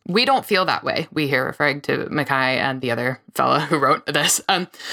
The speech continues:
"We feel like deep roots of this show are in the books and in Tolkien. And if we didn't feel that way, we'd all be terrified to sit up here. We feel that this story isn't ours.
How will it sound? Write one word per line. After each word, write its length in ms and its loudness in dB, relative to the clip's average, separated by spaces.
"We 180 2
feel 400 2
like 220 2
deep 260 0
roots 280 2
of 100 -2
this 160 2
show 420 2
are 200 4
in 240 -2
the 80 0
books 580 0
and 240 0
in 240 2
Tolkien. 560 -2
And 100 2
if 120 -4
we 100 -2
didn't 300 -2
feel 260 2
that 240 0
way, 220 2
we'd 240 -2
all 140 2
be 120 -2
terrified 440 0
to 60 -2
sit 200 0
up 140 -4
here. 300 -4
We 400 0
feel 600 0
that 240 -2
this 180 2
story 720 2
isn't 340 -2
ours. 520 0